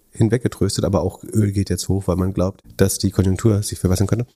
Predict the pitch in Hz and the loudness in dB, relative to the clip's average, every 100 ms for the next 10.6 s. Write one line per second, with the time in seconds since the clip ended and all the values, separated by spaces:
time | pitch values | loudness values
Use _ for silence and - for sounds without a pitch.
0 | - 131 101 90 120 139 123 107 113 110 | 2 4 4 2 2 2 2 2 2 2
1 | 107 104 - - - - 95 92 92 90 | 2 2 2 0 0 2 4 4 4 2
2 | 107 104 107 107 95 - 92 127 - 92 | 0 0 2 2 0 2 2 2 0 0
3 | 95 92 87 82 95 101 - 90 95 95 | 2 2 2 2 2 0 2 2 2 2
4 | 98 98 - 95 107 104 98 95 104 98 | 0 0 2 2 2 2 2 2 2 2
5 | 98 95 78 95 - 110 107 92 104 120 | 0 0 0 0 2 2 4 2 2 0
6 | 110 - 95 98 - - - _ _ _ | 0 2 2 0 -12 -20 -20 _ _ _
7 | _ _ _ _ _ _ 98 120 - 110 | _ _ _ _ _ _ 0 2 2 2
8 | - 90 85 95 110 117 92 - 95 - | 0 0 2 2 4 2 0 0 0 2
9 | 98 82 95 87 87 95 90 - 85 127 | 2 2 0 2 2 2 0 0 0 0
10 | - - 92 87 131 | 0 0 2 2 0